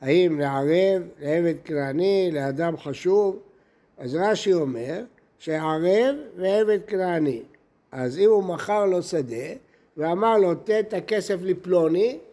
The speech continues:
השדה מכור לך", אותו דבר, כמו שקונים אישה, אפשר לקנות שדה בקניין ערב או בקניין עבד כנעני, או בשני הקניינים יחד. בסדר? הוא צריכה. לכאורה זה פשיטא, מה ההבדל בין קניין אישה לקניין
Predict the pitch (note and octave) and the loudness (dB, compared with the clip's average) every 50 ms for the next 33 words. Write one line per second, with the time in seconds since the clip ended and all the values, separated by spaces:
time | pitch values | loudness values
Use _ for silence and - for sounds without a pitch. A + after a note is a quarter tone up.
0 | _ - F3+ F3 - G3+ F#3+ F3+ G#3+ G#3 G3+ G3+ E3 D#3+ F3+ F#3 G#3 A3 - - | _ -14 -10 -4 -2 -2 0 2 2 2 2 0 -2 -2 -2 -2 -2 -2 -4 -6
1 | D4+ D#4 D#4 - - E4 E4 D#4 D4+ D4 C#4 B3 A3 F3+ - G#3+ A3 A#3 G3+ - | -8 -8 -8 -8 -8 -8 -8 -6 -6 -6 -6 -6 -8 -8 -6 -4 -2 -2 -2 -2
2 | G#3 G3 - G3+ F#3+ F#3+ F#3+ F#3 E3+ D3 C#3+ F#3+ G#3+ A3+ A3 A3 G#3+ G#3+ G#3+ G3+ | -6 -4 -2 0 2 2 2 2 0 -2 -2 -4 -4 -4 -4 -4 -2 -2 -2 -2
3 | G3+ A3 G#3+ G#3+ F3+ - A3 A3 G#3+ B3 A#3 G3+ G3 F3+ - F#3 E3+ F3+ F3+ F3 | -2 -2 -4 -4 -4 -4 -4 -2 0 0 0 0 0 0 0 0 0 0 0 0
4 | E3+ D#3 D3+ D#3 F3 G#3 B3 C4 C#4 C4+ - - - _ _ - F#3 F#3+ G3 F3+ | 0 -2 -2 0 0 2 2 2 0 -2 -6 -14 -20 _ _ -4 0 0 2 2
5 | F3+ F3 F3 F3+ E3 D#3+ E3+ E3+ E3 E3+ E3 D#3+ D#3+ D#3 D3 - - D#3 D3 C#3+ | 0 0 0 0 0 0 0 0 0 0 0 0 -2 -2 -4 -6 -8 -6 -4 -4
6 | C#3+ D#3 F3 A3 C4 C4+ C4 C4 C4 - - _ _ G3+ A3 B3+ C4 A#3+ G#3+ A3 | -2 0 0 2 2 2 0 -2 -4 -10 -20 _ _ 0 2 2 2 2 0 -2
7 | G3+ - - G#3 A3 A3+ A3 G#3+ G#3 G#3 - G#3 F#3+ F#3 F3+ F3 E3+ E3+ F3 F3+ | -6 -6 -4 -2 0 2 2 2 0 -2 -2 -2 -2 0 0 2 2 2 4 4
8 | F3+ F3+ F3+ E3+ F3 - _ _ _ _ _ - C#3+ D3 C3+ C#3 C#3 C3 B2 - | 4 4 2 0 -4 -10 _ _ _ _ _ -16 -12 -6 -4 -4 -4 -4 -6 -8
9 | - A2+ A2 G#2+ G2+ G2 - _ _ _ _ _ - - F3+ G3 G#3+ D4 C#4+ - | -12 -16 -18 -18 -18 -20 -20 _ _ _ _ _ -10 -8 -6 -6 -6 -6 -10 -12
10 | - _ _ _ - - - _ _ F#3 F3+ F3 - A#3+ A#3+ A3 G3 E3+ - - | -14 _ _ _ -20 -20 -20 _ _ 0 0 2 6 6 6 6 6 4 0 -8
11 | A2 - - _ C#3 C3+ C#3+ D3 C3+ C3 C3+ C#3 D3+ F3+ F3 - - D4+ C#4+ C4 | -14 -16 -14 _ -10 -8 -4 -2 -2 0 0 0 -2 -4 -6 -6 -4 -4 -4 -4
12 | - F#3+ C#3+ B2+ C3 D3+ D#3 D3 C#3+ C#3 D#3 D#3+ D#3 D3+ C#3 C3 - - - - | -4 -4 -4 -2 2 2 2 2 2 2 2 4 4 4 2 0 -4 -10 -20 -10
13 | - C#3+ C3+ C#3 C#3 E3 C#3+ D3 D3+ D3+ D3 D3 C#3 B2+ - - G3 F#3+ F#3+ F3 | -6 -4 -4 -2 -2 -2 0 0 0 2 2 0 0 -2 -4 -2 -2 0 0 0
14 | D#3 C#3+ - D#3+ C#3 C#3 C#3+ C#3+ C#3+ C#3+ C#3+ C#3+ | 0 -2 -4 -6 -4 -2 -2 -2 -2 -2 -2 -4